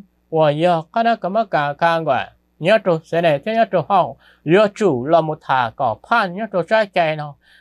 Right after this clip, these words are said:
hay cho trong trái cây nó, mà ta thì nó thư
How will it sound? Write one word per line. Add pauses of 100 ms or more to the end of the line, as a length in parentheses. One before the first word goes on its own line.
hay
cho
trong
trái
cây
nó, (220)
mà
ta
thì
nó
thư